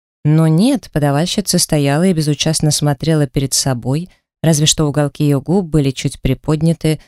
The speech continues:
словно она рада этому разговору. «Пальцем, значит, не прикасался», опасно выдохнул хозяин таверны. У некроманта мелькнула мысль, что самое время прибегнуть к магии, но он сдержался.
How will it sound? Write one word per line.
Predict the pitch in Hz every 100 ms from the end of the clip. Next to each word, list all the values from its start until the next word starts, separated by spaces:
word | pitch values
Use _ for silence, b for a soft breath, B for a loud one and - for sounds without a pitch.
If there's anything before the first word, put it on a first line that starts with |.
| b -
словно | - 151 151
она | 147 139
рада | 135 151 151
этому | 143 - 143 139
разговору. | 135 127 139 123 117 - - _ _ _ _ _ _ _ _
«Пальцем, | 123 123 127 - 214 226
значит, | 196 214 180 - 143
не | 147 151
прикасался», | - 156 - 175 - 147 113 123 - - - _ _ -
опасно | 151 147 139 143 139
выдохнул | 156 160 - 175
хозяин | - 156 143 135 131
таверны. | 165 151 117 - - - _ _ _ _ _ _ _ _ _ -
У |
некроманта | 202 202 233 240 208 220
мелькнула | 220 - 233 208 196
мысль, | 226 214 -
что | 135 - 156 151
самое | - 190 196 170 151
время | 147 208 214 156 131
прибегнуть | 147 135 170 151 139 -
к | 151
магии, | 147 139 143 196 202 b b _
но | 180 160
он | 147
сдержался. | 143 156 131 131 - - -